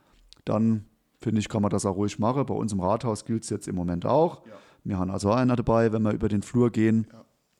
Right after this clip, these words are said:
Speaker 1: zur Toilette oder sonst wo, dann zieht man das Ding auf und fertig. Und was du jetzt unverhältnismäßig ist, ich kann mich da jetzt natürlich auch tagelang drüber aufregen und das kritisiere, aber bringt ja nix.
Speaker 2: Ja, die,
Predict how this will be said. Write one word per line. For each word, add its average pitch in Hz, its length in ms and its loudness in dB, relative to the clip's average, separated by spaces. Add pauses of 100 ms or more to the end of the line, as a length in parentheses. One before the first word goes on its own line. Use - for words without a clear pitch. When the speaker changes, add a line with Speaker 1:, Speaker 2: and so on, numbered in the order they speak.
(280)
Speaker 1:
zur 104 120 0
Toilette 104 380 2
oder 98 180 0
sonst 104 280 0
wo, 107 160 2 (320)
dann 95 140 0
zieht - 200 0
man 104 120 0
das 95 140 -4
Ding 98 180 -2
auf 143 420 -2
und 104 420 0
fertig. - 560 -4
Und 101 440 -10 (220)
was 98 160 -4
du 98 100 -4
jetzt 92 160 -2
unverhältnismäßig 110 760 0
ist, - 200 -2 (220)
ich - 60 -8
kann 104 160 2
mich 101 100 2
da 101 100 2
jetzt 101 140 0
natürlich 95 360 -2
auch 98 60 -2
tagelang 101 440 0
drüber 90 180 -2
aufregen 123 440 0
und 95 80 -4
das 92 140 -8
kritisiere, 107 560 -4 (640)
aber 87 420 -4 (460)
bringt 117 200 -6
ja 98 80 -4
nix. - 380 -8
Speaker 2:
Ja, 120 160 -6
die, 101 260 0